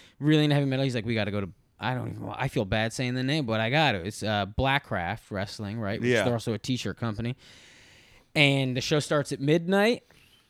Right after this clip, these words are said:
Speaker 1: but it actually started at, like, twelve twenty. And I guess there's a hard out of three o'clock, which still, twelve twenty to three, okay, you
Speaker 2: You
Speaker 1: can,
Speaker 2: can put on a
Speaker 1: you
Speaker 2: good
Speaker 1: can do
Speaker 2: event.
Speaker 1: it.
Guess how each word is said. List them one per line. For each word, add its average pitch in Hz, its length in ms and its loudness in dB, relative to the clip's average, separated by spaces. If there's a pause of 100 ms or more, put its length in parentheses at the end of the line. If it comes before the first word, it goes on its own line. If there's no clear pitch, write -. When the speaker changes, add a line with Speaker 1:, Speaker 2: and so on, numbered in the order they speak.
Speaker 1:
but 156 420 4
it 147 100 2
actually 151 300 0
started 143 300 -2
at, 135 80 -4
like, 120 180 -8
twelve 139 320 -2
twenty. 143 580 -6
And 120 100 -10
I 123 100 -4
guess 127 260 -4
there's 123 160 -6
a 113 60 -6
hard 127 280 0
out 123 320 0
of 101 340 -6 (200)
three 123 240 -2
o'clock, - 560 -8 (180)
which 151 200 -8
still, 185 260 -4
twelve 139 280 -6
twenty 151 320 -6
to 127 80 -8
three, 135 540 -4
okay, 151 300 -2
you 127 180 -4
Speaker 2:
You 190 60 2
Speaker 1:
can, 160 100 0
Speaker 2:
can 202 100 2
put 165 180 6
on 131 180 8
a 110 140 4
Speaker 1:
you 139 220 2
Speaker 2:
good 113 280 4
Speaker 1:
can 165 60 2
do 165 120 6
Speaker 2:
event. 110 280 0
Speaker 1:
it. - 60 -20